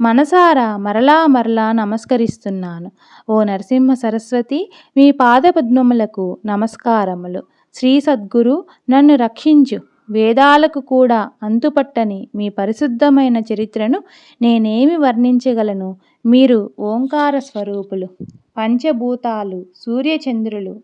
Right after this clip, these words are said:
జీవాత్మ అనే ఎనిమిది రూపాలలో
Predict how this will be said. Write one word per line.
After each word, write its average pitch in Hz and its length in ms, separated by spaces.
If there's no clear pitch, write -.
జీవాత్మ 233 760
అనే 233 440
ఎనిమిది 277 460
రూపాలలో 247 800